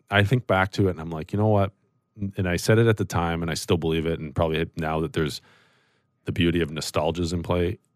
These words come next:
their last game at Rogers Arena is one of the greatest sporting events I've ever been to.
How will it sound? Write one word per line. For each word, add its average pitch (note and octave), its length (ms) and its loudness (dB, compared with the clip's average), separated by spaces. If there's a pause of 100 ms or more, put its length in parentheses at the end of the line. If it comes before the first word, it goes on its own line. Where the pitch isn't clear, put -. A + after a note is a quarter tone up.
(140)
their F#2+ 240 4
last G2 320 2
game E2 240 -2
at D#2+ 80 -8
Rogers D#2+ 340 -2
Arena D#2+ 240 -2
is D2 160 -8
one E2+ 140 0
of D#2+ 40 0
the D#2+ 80 -2
greatest E2 460 0
sporting D#2+ 300 -2
events D2 260 -6
I've D#2 80 -2
ever D2 140 -2
been C#2 160 -6
to. - 100 -8